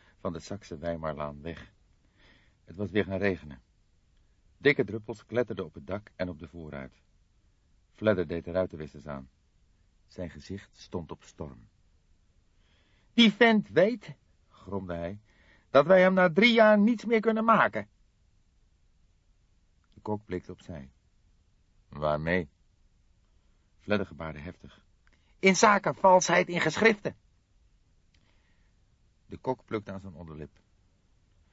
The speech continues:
"Je bedoelt de mogelijkheid dat dokter Achterbos destijds valsheid in geschriften heeft gepleegd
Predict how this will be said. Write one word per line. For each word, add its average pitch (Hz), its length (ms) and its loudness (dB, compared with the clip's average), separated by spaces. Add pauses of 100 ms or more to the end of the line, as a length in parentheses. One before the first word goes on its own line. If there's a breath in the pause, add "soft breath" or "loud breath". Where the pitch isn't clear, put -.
(220)
"Je 95 160 2
bedoelt 104 340 2
de 98 60 -2
mogelijkheid 98 800 2
dat 87 220 0
dokter 101 280 -4
Achterbos 90 540 -4
destijds 90 580 0
valsheid 101 580 0
in 98 160 -12
geschriften 98 540 -8
heeft 92 220 -2
gepleegd 92 540 -2